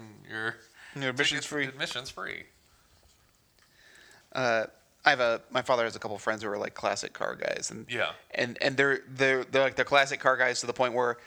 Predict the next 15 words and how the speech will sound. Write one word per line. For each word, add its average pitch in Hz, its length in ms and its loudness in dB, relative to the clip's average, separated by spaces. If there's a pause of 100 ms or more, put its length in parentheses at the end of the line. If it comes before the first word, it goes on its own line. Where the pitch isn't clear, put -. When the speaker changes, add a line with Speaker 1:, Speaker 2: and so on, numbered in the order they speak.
(200)
Speaker 2:
they'll 143 120 2
drive 135 260 4
it 139 140 -4
to 131 80 -6
somewhere, 127 560 2 (720)
uh, 113 280 2 (140)
for 127 120 -10
breakfast, 123 500 0
and 127 80 -6
then 123 80 -6
they'll 120 300 2
open 135 240 0
up - 100 -2
the 120 80 0
hood 131 340 0